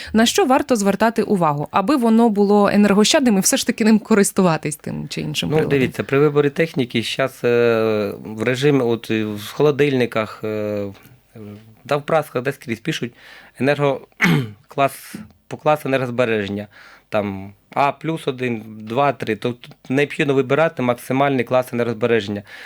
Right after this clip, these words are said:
Speaker 2: Тобто, чим вище клас енергозбереження, тим, е, ваш прилад, е, споживає менше електричної енергії. Тому при виборі я розумію, що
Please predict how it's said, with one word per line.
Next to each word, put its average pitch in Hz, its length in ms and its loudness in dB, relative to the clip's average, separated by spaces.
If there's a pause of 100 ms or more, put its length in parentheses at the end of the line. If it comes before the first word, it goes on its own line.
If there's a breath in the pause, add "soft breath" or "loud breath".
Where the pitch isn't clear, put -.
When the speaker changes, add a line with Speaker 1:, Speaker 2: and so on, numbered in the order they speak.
(120)
Speaker 2:
Тобто, 131 420 -2 (200 loud breath)
чим 147 260 -2
вище 127 580 -2
клас 120 500 -2
енергозбереження, 120 760 0 (100)
тим, 131 320 0
е, 117 360 0
ваш 123 320 0 (100)
прилад, 139 440 0
е, 110 340 -4 (640 loud breath)
споживає 135 560 0
менше 120 300 -4
електричної 107 520 -6
енергії. 98 400 -12 (120)
Тому 135 500 0 (280)
при 151 160 0
виборі 135 540 0
я 143 300 2
розумію, 147 440 -4
що 123 340 0